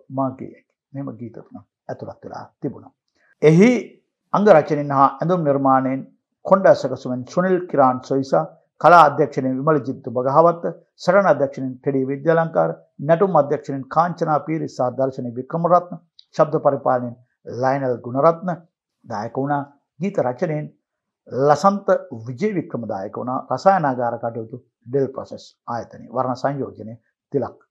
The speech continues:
ජය තිලක්. වර්ණ සංයෝජනය තිලක් අබේසිංහගේ. මේ චිත්‍රපටයේ ප්‍රධාන චරිත රංගපෑවේ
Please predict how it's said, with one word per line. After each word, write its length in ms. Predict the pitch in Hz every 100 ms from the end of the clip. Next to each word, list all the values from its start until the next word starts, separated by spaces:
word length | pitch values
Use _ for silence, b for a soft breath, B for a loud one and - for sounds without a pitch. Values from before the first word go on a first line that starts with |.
| _ _ _
ජය 140 | 139 98 - _
තිලක්. 320 | _ 147 123 - _ _ _
වර්ණ 180 | 139 160
සංයෝජනය 480 | - 113 104 117 127
තිලක් 240 | 131 113 -
අබේසිංහගේ. 720 | 151 139 - 98 92 - - _ _ _
මේ 120 | 175
චිත්‍රපටයේ 640 | 202 220 202 139 - 123 - -
ප්‍රධාන 440 | _ 123 208 247 226
චරිත 260 | 170 143
රංගපෑවේ 580 | 131 123 123 120 113 117